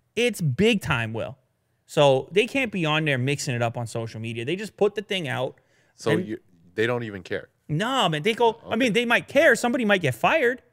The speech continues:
Speaker 1: eh,
Speaker 2: Yeah.
Speaker 1: depending on what the ba-, backlash actually leads to. But they're not gonna come out and mix it up on social media and say, "Here's what we really meant," and they're not gonna mix it up.
Speaker 2: Yeah.
Speaker 1: It's too big to be mixing it up like that. And, and, and it's understandable why.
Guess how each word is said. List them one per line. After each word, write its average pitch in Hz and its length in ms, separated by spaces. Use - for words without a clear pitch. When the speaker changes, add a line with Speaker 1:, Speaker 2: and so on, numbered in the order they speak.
Speaker 1:
eh, 170 100
Speaker 2:
Yeah. 160 80
Speaker 1:
depending 190 360
on 160 100
what 170 160
the 151 60
ba-, 143 320
backlash 147 460
actually 131 280
leads 202 380
to. 87 280
But 175 200
they're 190 100
not 226 220
gonna 247 140
come 208 200
out 185 100
and 147 380
mix 226 260
it 170 80
up 190 180
on 135 120
social 131 360
media 143 180
and 120 80
say, 131 100
"Here's 220 220
what 143 120
we 123 100
really 160 280
meant," 123 300
and 120 180
they're 220 120
not - 60
gonna 151 140
mix 117 280
it 107 80
up. 98 160
Speaker 2:
Yeah. - 120
Speaker 1:
It's 131 200
too 220 200
big 156 340
to 139 100
be 131 140
mixing 123 320
it 110 80
up 113 160
like 113 200
that. 113 180
And, 143 260
and, 143 220
and 143 120
it's 151 100
understandable 143 520
why. 117 280